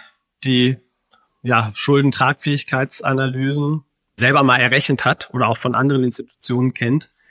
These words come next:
dann weiß man, wie, das liegt in der Natur der Sache, wie regelmäßig daneben man eigentlich liegt. Also auch man selbst,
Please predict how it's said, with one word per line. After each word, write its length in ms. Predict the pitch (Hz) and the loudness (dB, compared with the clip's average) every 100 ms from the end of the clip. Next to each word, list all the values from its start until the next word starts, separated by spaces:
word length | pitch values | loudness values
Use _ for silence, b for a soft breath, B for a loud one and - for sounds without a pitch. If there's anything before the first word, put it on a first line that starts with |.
| _ _ | _ _
dann 160 | 123 117 | -2 0
weiß 260 | 113 - | 2 2
man, 180 | 131 127 | 0 -2
wie, 340 | 135 139 139 _ _ _ _ _ _ _ _ _ _ _ | -2 -2 -4 _ _ _ _ _ _ _ _ _ _ _
das 100 | 123 | 0
liegt 180 | 139 - | 0 2
in 80 | 117 | 2
der 100 | 110 | 2
Natur 260 | 107 135 | 0 0
der 140 | 127 107 | 0 0
Sache, 320 | 117 147 131 | 0 0 0
wie 80 | 131 | 0
regelmäßig 680 | 135 151 135 139 156 160 | 2 2 2 2 2 -2
daneben 380 | 127 123 139 160 | -2 0 2 2
man 160 | 120 110 | 0 -2
eigentlich 460 | 107 117 113 - | -4 -8 -12 -10
liegt. 500 | 110 117 196 - - _ | -4 -2 -2 -6 -20 _
Also 200 | 117 117 | -2 0
auch 260 | 123 - - - | 0 -2 -14 -6
man 200 | 110 110 | 0 2
selbst, 540 | 107 135 - - - | 2 2 0 -4 -10